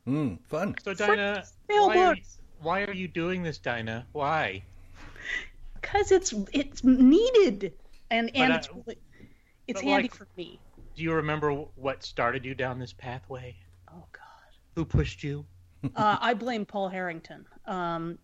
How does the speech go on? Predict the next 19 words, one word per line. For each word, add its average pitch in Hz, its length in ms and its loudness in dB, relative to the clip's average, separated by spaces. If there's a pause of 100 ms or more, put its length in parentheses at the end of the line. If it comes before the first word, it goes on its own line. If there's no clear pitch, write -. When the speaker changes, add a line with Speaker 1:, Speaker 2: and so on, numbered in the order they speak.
Speaker 3:
so 196 640 2
in 240 280 4
the 269 120 2
late 214 400 2
nineties, 180 960 -4 (220)
um, 180 480 -2
a 180 120 -4 (300)
couple 226 260 2
bubbles 190 440 0
ago, 185 380 0 (500)
uh, 190 300 4
I 185 220 4
was 208 240 0
working 196 480 0
in, 180 760 0 (120)
uh, 175 600 0 (540)
web 185 520 4
tech, - 460 -2 (600)
uh, 170 460 0